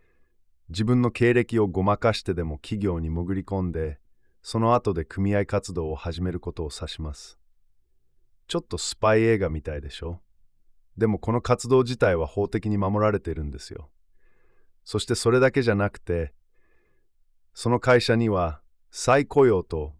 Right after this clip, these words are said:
バックペインまで命じられたんやって。これはもうびっ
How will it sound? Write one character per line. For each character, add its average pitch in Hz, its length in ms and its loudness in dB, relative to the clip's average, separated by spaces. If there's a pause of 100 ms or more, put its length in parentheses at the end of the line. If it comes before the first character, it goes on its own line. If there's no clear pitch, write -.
バ - 140 0
ッ - 20 -20
ク - 120 -18
ペ 127 180 2
イ - 40 2
ン 92 80 0
ま 82 80 -2
で 80 100 -6
命 87 200 -2
じ 85 100 -6
ら 90 140 0
れ 87 40 -4
た 78 140 -10
ん 76 80 -8
や 73 120 -10
っ - 40 -16
て。 - 300 -20 (1400)
こ - 140 0
れ 110 80 6
は 110 180 6
も 85 400 -2 (160)
う - 20 -14 (120)
び 98 100 0
っ - 40 -18